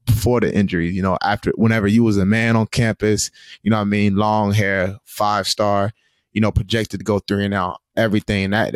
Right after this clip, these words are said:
I think that meant a lot to me. So God putting those people in my life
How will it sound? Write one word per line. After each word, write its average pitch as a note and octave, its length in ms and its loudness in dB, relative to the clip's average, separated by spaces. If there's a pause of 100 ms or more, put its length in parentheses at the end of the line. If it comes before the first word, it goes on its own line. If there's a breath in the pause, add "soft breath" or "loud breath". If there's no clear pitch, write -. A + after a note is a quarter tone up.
I A2 120 0
think A2 220 -4
that A2+ 180 0
meant G#2 140 -4
a G2 40 -4
lot F#2+ 220 -2
to G#2+ 100 -8
me. G#2 160 -6
So F2+ 300 -2 (560 soft breath)
God A2+ 280 0
putting G#2+ 240 -2
those G#2+ 160 0
people G2 260 0
in F#2+ 60 0
my F#2 120 0
life F#2 480 -4